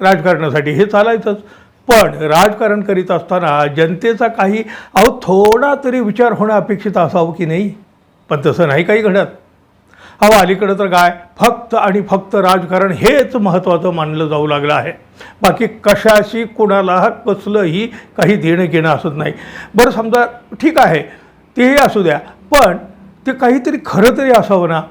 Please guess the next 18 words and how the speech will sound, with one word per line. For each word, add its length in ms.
आता 200
हेच 200
बघा, 380
अजित 220
पवार 280
यांनी 200
राज्याचा 460
अर्थसंकल्प 640
सादर 320
केला. 260
काय 380
आहे 100
हो 160
त्यात? 260
घोषणा, 480
घोषणा 460
आणि 320
घोषणा, 500